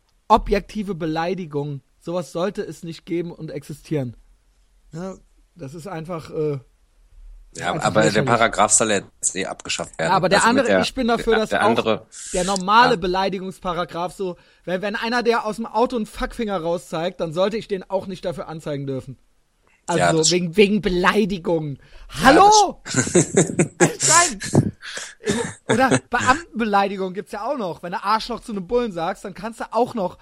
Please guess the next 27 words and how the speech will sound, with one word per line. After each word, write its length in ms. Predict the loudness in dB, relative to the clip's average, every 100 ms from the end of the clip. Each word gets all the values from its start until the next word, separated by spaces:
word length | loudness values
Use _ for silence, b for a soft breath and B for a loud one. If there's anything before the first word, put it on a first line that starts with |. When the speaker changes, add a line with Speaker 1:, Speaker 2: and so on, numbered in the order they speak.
| b b
Speaker 1:
und 100 | -6
wenn 140 | -4
du 60 | -2
dann 120 | -4
die 60 | -4
Strafe 320 | -2 0 0
nicht 240 | -4 -10 -18 -20
zahlst, 300 | -12 0 0
dann 120 | 0 -6
kannst 280 | -6 -6
du 40 | -10
ins 180 | -12 -8
Gefängnis 640 | -8 -2 -2 -2 -6 -10
kommen. 400 | -10 -10 -10 -14 _ _ _ 2
Speaker 2:
Ja, 380 | 4 4 0 _ -10
wir 100 | -6
sind 180 | -4 0
ja 100 | 2
halt 140 | 2
immer 140 | 2 -2
noch 140 | -2
in 100 | -2
Deutschland, 560 | 2 2 2 -4 -6 0
ne? 300 | 2 2 0 -18 -20 -20 -20 _ -14
Die 60 |
Speaker 1:
Ja, 40 | -4
Speaker 2:
Polizei. 760 | -2 2 2 4 4 4 -2